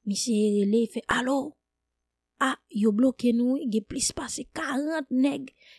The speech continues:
ki desann anba mòn kabrit, ki bloke nou. Yo pran tout sa ki te sou nou. Yo di ou pa idantifye, kiyès.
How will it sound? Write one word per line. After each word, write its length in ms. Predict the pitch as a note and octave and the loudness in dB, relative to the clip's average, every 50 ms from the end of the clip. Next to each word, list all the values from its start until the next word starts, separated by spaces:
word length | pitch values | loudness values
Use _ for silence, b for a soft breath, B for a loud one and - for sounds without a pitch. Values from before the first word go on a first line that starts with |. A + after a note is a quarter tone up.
| b b - | b b -2
ki 80 | C4 A3 | 0 2
desann 560 | A#3+ C4+ A#3 G#3 - - - D4 C#4+ C#4+ - - A#3+ | 2 2 2 0 0 0 0 2 2 0 0 0 -2
anba 220 | G#3+ A3+ C4 A#3 | -2 -2 -2 -2
mòn 220 | B3 B3 B3+ B3 A#3+ | 0 0 0 0 0
kabrit, 400 | A#3 B3 A3+ A3 A#3 B3+ C4 - _ - | -2 -4 -4 -2 0 -2 -2 -2 _ -6
ki 80 | - | -4
bloke 400 | A3+ G#3 A#3+ B3+ A#3+ - - B3 | -2 0 0 0 0 0 0 0
nou. 160 | A3+ A#3 A#3+ B3+ | 2 2 0 0
Yo 80 | B3 | -2
pran 160 | - - B3 - _ | -4 -8 -10 -10 _
tout 160 | - F4 - | -10 -4 0
sa 160 | - - C4+ A#3 - | 0 0 0 0 -4
ki 80 | - G#3+ | -6 -6
te 140 | - G#3+ G3 | -4 -2 -2
sou 240 | - - - G#3+ G3+ | -2 -2 -2 -4 -6
nou. 140 | A#3+ - _ _ _ _ _ _ _ _ _ _ _ _ _ _ _ _ _ _ _ _ _ - | -8 -12 _ _ _ _ _ _ _ _ _ _ _ _ _ _ _ _ _ _ _ _ _ -4
Yo 120 | A3 A3+ A3+ | 0 0 0
di 160 | F#3 F#3 B3 | 2 2 0
ou 160 | - - C4 | 4 4 2
pa 160 | G#3 D#4+ D4 C#4+ D#4+ | 4 4 2 2 2
idantifye, 500 | C#4+ D#4 D4+ - - D4+ - - D#4 D4 - | 2 2 0 2 0 -2 2 2 2 2 2
kiyès. 500 | - D4+ D#4+ D4 D4 C#4+ C#4 - - | 0 0 0 0 0 0 -4 -4 -8